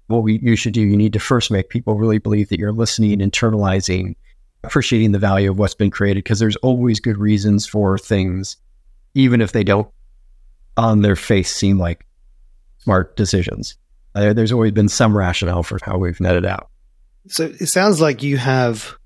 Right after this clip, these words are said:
Speaker 2: full support of senior leadership, I'm guessing C E O at least, ideally, at ZoomInfo to do what they've hired you to do.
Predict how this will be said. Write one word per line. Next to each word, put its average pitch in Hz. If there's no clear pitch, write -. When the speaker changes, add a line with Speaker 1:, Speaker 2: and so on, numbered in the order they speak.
Speaker 2:
full 180
support 143
of 120
senior 135
leadership, 123
I'm 123
guessing 120
C 127
E 120
O 110
at 107
least, 123
ideally, 120
at 139
ZoomInfo 131
to 127
do 143
what 127
they've 127
hired 131
you 107
to 120
do. 127